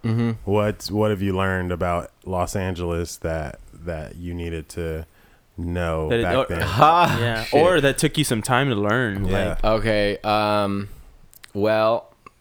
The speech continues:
Speaker 1: the number one thing I tell everyone who just moves to L A is that, um,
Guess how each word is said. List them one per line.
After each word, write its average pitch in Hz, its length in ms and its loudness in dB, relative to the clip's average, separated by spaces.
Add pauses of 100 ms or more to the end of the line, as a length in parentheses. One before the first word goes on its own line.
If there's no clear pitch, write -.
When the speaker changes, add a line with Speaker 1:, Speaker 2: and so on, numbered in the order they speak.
(680)
Speaker 1:
the 107 120 2
number 113 520 2
one 123 280 4
thing 107 240 2
I 101 120 2
tell 101 320 2
everyone 95 480 2
who 98 140 0
just 90 340 -2
moves 95 300 -2
to - 140 -4
L 85 200 0
A 90 300 2
is 87 180 -2
that, 87 520 0 (1000)
um, 92 680 0